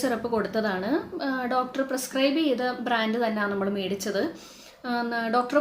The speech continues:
പറഞ്ഞതുപോലെ മൂന്ന് മാസം തന്നെ നമ്മൾ കൃത്യമായിട്ട് കൊടുത്തു. പക്ഷെ അങ്ങനെ കൊടുത്തെങ്കിൽ പോലും അത് കഴിഞ്ഞപ്പോഴത്തേക്കും കുഞ്ഞിൻ്റെ പല്ല് മുഴുവൻ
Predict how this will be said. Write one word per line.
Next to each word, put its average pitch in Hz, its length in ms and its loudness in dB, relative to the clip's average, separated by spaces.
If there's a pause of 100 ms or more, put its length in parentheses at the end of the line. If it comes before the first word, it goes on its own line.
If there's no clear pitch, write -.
പറഞ്ഞതുപോലെ 269 600 4
മൂന്ന് 247 300 4
മാസം 262 360 2
തന്നെ 254 200 0
നമ്മൾ 240 240 -2
കൃത്യമായിട്ട് 226 560 -2
കൊടുത്തു. 202 320 0 (200)
പക്ഷെ 320 240 0
അങ്ങനെ 285 260 6
കൊടുത്തെങ്കിൽ 233 380 -2 (120)
പോലും 220 300 0
അത് 240 160 -2
കഴിഞ്ഞപ്പോഴത്തേക്കും 208 680 -2 (380)
കുഞ്ഞിൻ്റെ 254 320 0
പല്ല് 240 240 0
മുഴുവൻ 233 360 4